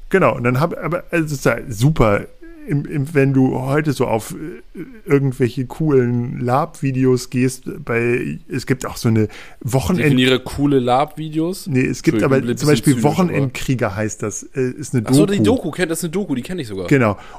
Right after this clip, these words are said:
Speaker 1: Und die sehen ja
Speaker 2: Stimmt.
Speaker 1: su-, sind ja super professionell, aber wir sahen aus wie die letzten Stokel und wir hatten, ich hab mir so eine grüne Ork-Maske gekauft, unter der man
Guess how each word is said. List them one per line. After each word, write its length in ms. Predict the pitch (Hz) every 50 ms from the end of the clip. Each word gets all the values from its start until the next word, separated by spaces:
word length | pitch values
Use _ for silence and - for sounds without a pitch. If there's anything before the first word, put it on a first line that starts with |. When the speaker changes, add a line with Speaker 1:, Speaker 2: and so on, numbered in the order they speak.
| - -
Speaker 1:
Und 200 | 143 139 120 107 - - -
die 140 | 151 180 170
sehen 220 | 151 160 160 160
ja 100 | 156 139
Speaker 2:
Stimmt. 80 | 120 110 147 185 -
Speaker 1:
su-, 40 | 151
sind 160 | 127 147 143
ja 60 | 131
super 240 | 110 147 156 - -
professionell, 680 | - 131 135 123 135 120 - 131 117 127 131 117 107 - -
aber 220 | 110 113 113 107
wir 120 | 139 180
sahen 220 | 165 143 131 127 131
aus 260 | 127 123 123 - -
wie 60 | 113
die 100 | 107 110
letzten 460 | 107 117 123 - - - - - 123
Stokel 480 | - - - 151 139 135 - - 98 95
und 140 | 95 95 98
wir 120 | 113 107
hatten, 240 | 123 185 - - -
ich 160 | - - -
hab 120 | 135 - -
mir 100 | 139 117
so 80 | 120
eine 140 | 120 120 107
grüne 340 | - - - 151 165 156 135
Ork-Maske 680 | - 123 127 135 - 175 175 175 156 - - 175 170
gekauft, 460 | 175 190 196 190 - 170 180 - -
unter 180 | 151 120 113 113
der 160 | 110 123 127
man 180 | 131 131 127 123